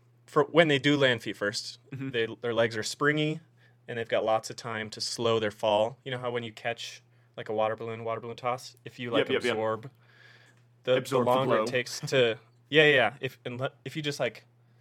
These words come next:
Speaker 1: catch it with your arm straight, it's just gonna break because it,
Speaker 2: Right.
Speaker 1: there's less time for the force to dissipate. I think that's the right word,
Speaker 2: Mm-hmm.
Speaker 1: dissipate.
Speaker 2: Mm-hmm, mm-hmm.
Speaker 1: So they can do that with their legs. They've got long, springy legs. And the curved backs are basically just, like,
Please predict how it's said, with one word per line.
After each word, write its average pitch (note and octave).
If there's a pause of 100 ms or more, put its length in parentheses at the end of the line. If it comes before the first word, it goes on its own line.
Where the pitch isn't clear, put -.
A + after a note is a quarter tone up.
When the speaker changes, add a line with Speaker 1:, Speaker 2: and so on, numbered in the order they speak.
(320)
Speaker 1:
catch -
it -
with A2
your A2+
arm G2+
straight, A2 (200)
it's -
just -
gonna F#2 (760)
break A2
because G#2+
it, G#2
Speaker 2:
Right. - (160)
Speaker 1:
there's A2
less C#3
time C3
for A#2+
the G#2+
force A2+
to G#2
dissipate. G#2+ (380)
I G2+
think F#2+
that's F2+
the -
right F#2
word, F2+ (220)
Speaker 2:
Mm-hmm. B2
Speaker 1:
dissipate. - (280)
Speaker 2:
Mm-hmm, A#2+
mm-hmm. G#2 (640)
Speaker 1:
So F3
they F3
can F3+
do D#3+
that D#3
with C#3+
their C3+
legs. A#2
They've A#2
got G#2+
long, G#2+
springy G#2+
legs. G2+ (760)
And G#2
the A#2+
curved C#3
backs A#2
are B2
basically C3+
just, A2
like, F#2+